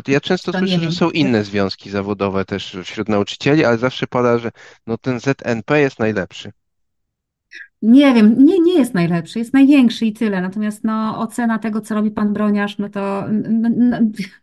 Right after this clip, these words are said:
Speaker 2: <laughs> przepraszam, ale, mm, może to jest nieeleganckie z mojej strony, ale naprawdę zarządzanie tym Z N P przez pana Broniarza jest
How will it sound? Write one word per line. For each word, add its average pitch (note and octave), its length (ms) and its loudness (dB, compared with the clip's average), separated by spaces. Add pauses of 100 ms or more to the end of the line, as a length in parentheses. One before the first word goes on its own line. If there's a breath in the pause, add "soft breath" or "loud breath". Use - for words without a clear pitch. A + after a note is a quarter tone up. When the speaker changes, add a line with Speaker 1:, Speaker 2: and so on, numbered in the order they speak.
(220)
Speaker 2:
<laughs> - 640 -20
przepraszam, G3+ 480 -2
ale, F#3 400 -2 (760)
mm, G3 840 -6 (720)
może A3+ 280 2
to A3+ 80 -2
jest G3+ 140 -2
nieeleganckie F3+ 560 -4
z F3 40 -4
mojej E3 160 -4
strony, E3 540 -6 (420)
ale G#3+ 120 0
naprawdę G#3+ 840 -2 (640)
zarządzanie G#3+ 760 2
tym F#3+ 220 -4
Z G3+ 180 -8
N G3 120 -4
P F#3+ 180 -6
przez F#3 200 -12
pana G3 220 -6
Broniarza G3 380 -4 (680 loud breath)
jest G#3+ 240 -6